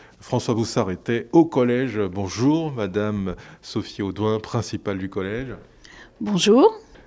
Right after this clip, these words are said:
Speaker 1: Vous les avez accueillis depuis, euh, quelques années maintenant. C'est une sorte de rituel pour vous, avec plaisir, euh, cet accueil ?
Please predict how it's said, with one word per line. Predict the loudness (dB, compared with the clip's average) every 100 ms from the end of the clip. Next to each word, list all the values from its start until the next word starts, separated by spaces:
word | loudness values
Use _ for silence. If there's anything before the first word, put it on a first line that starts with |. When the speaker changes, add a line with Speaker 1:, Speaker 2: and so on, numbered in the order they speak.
| -12
Speaker 1:
Vous | 2 8
les | 8 8
avez | 6 6
accueillis | 4 0 -2 -4 -6 -12 _
depuis, | -10 -10 -10 -8 -4 -4
euh, | -4
quelques | -6 -8 -8 -6 -4
années | -4 -2
maintenant. | -4 -2 -4
C'est | -2 -4
une | -4
sorte | -4 -4 -4
de |
rituel | -4 -6 -4 -4 -4
pour | -6 -6
vous, | -6 -2
avec | 0 0
plaisir, | 0 -4 -4 -6
euh, | -4 -4
cet | -6 -6
accueil ? | -6 -6 -8